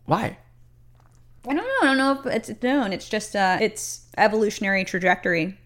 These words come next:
Speaker 2: It's co-evolved with cats and in cats.
Speaker 1: It's fucking wild.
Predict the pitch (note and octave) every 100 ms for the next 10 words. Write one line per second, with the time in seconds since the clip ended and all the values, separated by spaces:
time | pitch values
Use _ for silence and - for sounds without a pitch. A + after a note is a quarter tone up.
0 | - - - - G3 - G3+ G#3 G3 F#3
1 | F#3+ F3+ G3+ F#3+ - F#3 F3 G3+ E3 D3
2 | - - - - - B2 - G#2+ D#3+ G#3
3 | D#3 -